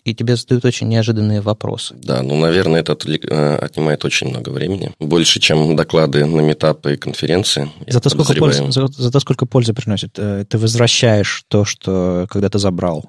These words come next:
Speaker 3: Ну, не то, чтобы забрал, тут скорее речь про благодарность, а не восполнение.
Speaker 1: По поводу чтения в чем-то своем,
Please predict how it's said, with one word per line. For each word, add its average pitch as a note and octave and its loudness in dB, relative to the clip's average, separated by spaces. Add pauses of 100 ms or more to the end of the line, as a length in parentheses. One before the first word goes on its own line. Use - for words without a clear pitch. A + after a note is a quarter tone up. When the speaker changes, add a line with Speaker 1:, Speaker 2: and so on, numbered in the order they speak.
Speaker 3:
Ну, C3 4
не B2+ 6
то, B2 0
чтобы A#2 -2
забрал, A#2 2 (180)
тут - -6
скорее G#2+ 2
речь G#2 2
про - -2
благодарность, G#2 0
а - -4
не F2+ -4
восполнение. F2+ 0
Speaker 1:
По A2 -8
поводу A2+ -2
чтения A#2+ 2
в - -6
чем-то - -2
своем, B2+ 2